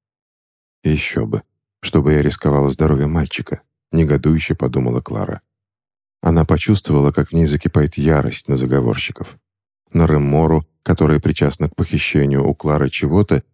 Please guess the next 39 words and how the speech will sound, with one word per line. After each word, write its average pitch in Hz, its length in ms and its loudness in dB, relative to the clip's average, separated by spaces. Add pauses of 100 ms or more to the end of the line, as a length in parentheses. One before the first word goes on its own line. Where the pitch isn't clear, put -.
(140)
без 87 140 2
чего 80 220 2
просто - 300 -2
невозможно 73 600 2
жить. 65 320 -4 (680)
На 90 160 4
мать, 71 480 -2
которая 76 400 2
не 76 100 2
только 117 300 2
отпиралась 73 600 0
все - 260 0
эти 64 140 -6
годы, 69 380 -2 (280)
а 87 100 0
еще 85 240 2
и 107 60 6
оказалась 98 560 2
во 92 100 2
всем 104 260 2
замешана, 101 680 0 (360)
в 80 120 0
глаза 87 380 4
уверяя 67 420 2
дочь 67 260 0
в - 100 -14
том, 107 360 2
что - 200 -2
та 95 140 2
сумасшедшая, 117 800 0 (160)
что - 200 -2
ей, 139 180 6
мол, 127 220 4
просто 117 420 2
мерещится. - 680 0 (920)
«Кто 143 320 4
это 139 160 4
может 135 320 4
быть?» - 520 -4